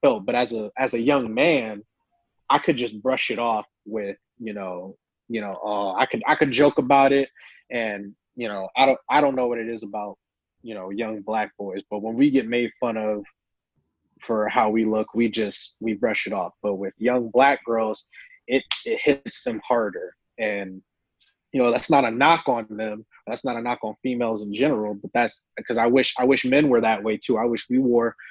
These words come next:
our emotions on our sleeves. But with women, they get, young women, especially young black women or young women who look different, I should say,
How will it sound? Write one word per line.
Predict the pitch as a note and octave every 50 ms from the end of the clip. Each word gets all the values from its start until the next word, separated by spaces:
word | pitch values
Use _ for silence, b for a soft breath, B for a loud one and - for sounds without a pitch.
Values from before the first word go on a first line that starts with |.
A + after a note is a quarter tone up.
| B B B
our | A#2+ A#2+ A#2+
emotions | A#2 A2 A#2 A2+ - - G#2+ G#2+
on | G#2+ G#2
our | G#2+ G#2 G#2
sleeves. | - - - G#2 G#2 G2+ G2 F#2+ - - _ _ _ _ _ _ -
But | - A2 B2+ B2 A#2 A2+ A2 - _ _ _ _ _ _ _ -
with | G#2+ A#2+ B2+ A2+ -
women, | A2+ G#2+ B2+ D3 D#3+ E3 D3+ C3+ B2+ A#2+ A#2+ A2+ - _ _ _ G#2
they | A#2+ B2 C3
get, | A#2+ B2+ B2+ A#2 F2 - _ _ _ _ _ _ _ -
young | B2 A#2+ C3+ C#3+ D3 C#3+ C3
women, | A#2+ A#2+ A2+ A2+ A2
especially | A2 - - G3+ G#3+ - - E3+
young | D#3 D3+ D3+ D3 C#3+ C#3 C3+ C#3 - _ _ _ -
black | C3 A2 A#2+ B2+ B2+ B2 A#2 -
women | B2+ B2 A#2+ A#2+ B2 A#2+ A#2 A#2+ - b b b b b b b b
or | B2+ C3 B2+ A#2+ A#2 A#2+
young | C#3+ E3+ F3+ E3
women | E3 D#3+ D#3+ D3
who | C3+ D3 B2+
look | B2+ A2 G#2 G#2
different, | G2 A2 G2 - - F#2+ F2+ F2+ _ _ _ _ _ _ _ _ -
I | G2 G2+
should | - - G2 -
say, | - - A2 F#2+ F2+ E2 -